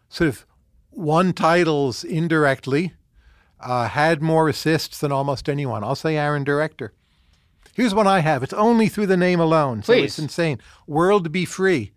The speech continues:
Speaker 2: Okay.
Speaker 1: who was not a great player,
Speaker 2: <laughs> No.
Speaker 1: but with the name World B. Free, I'm gonna say Murray Rothbard, the radical libertarian.
Speaker 2: Okay,
Speaker 1: No
Speaker 2: give
Speaker 1: other
Speaker 2: me
Speaker 1: parallel, just the words.
Speaker 2: Just the words.
Speaker 1: World be free. Who else is it gonna be?
Speaker 2: <laughs> Fair enough. Let's see.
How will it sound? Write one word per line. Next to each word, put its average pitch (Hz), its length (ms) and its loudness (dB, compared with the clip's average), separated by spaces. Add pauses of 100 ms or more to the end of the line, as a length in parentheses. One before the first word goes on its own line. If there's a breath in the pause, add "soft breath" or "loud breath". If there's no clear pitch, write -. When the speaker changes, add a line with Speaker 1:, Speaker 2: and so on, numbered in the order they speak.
Speaker 2:
Okay. 180 380 2
Speaker 1:
who 170 60 0
was 214 140 4
not 208 220 2
a 208 60 4
great 202 240 0
player, 214 300 4
Speaker 2:
<laughs> - 40 -8
No. 208 220 2
Speaker 1:
but 208 240 4
with 196 140 2
the 202 80 4
name 226 260 4
World 208 240 4
B. 190 100 -2
Free, 226 340 2
I'm 156 120 2
gonna 180 140 0
say 180 180 0
Murray 175 280 2
Rothbard, 165 600 0
the 139 80 -4
radical 151 420 -2
libertarian. 147 680 -6 (240)
Speaker 2:
Okay, 240 460 0
Speaker 1:
No 214 120 2
Speaker 2:
give 240 80 6
Speaker 1:
other 240 160 4
Speaker 2:
me - 20 -4
Speaker 1:
parallel, 185 480 2
just 190 280 -2
the 226 100 -2
words. 160 540 -2
Speaker 2:
Just 233 300 -4
the 269 100 -2
words. 220 500 0
Speaker 1:
World 185 260 -4
be 208 100 -6
free. 233 300 -2
Who 156 180 -2
else 190 220 -4
is 175 100 -8
it 185 80 -8
gonna 202 180 -4
be? 180 280 -4 (340)
Speaker 2:
<laughs> - 300 -12
Fair 196 360 -4
enough. 202 440 -4 (880)
Let's 185 220 0
see. 139 420 0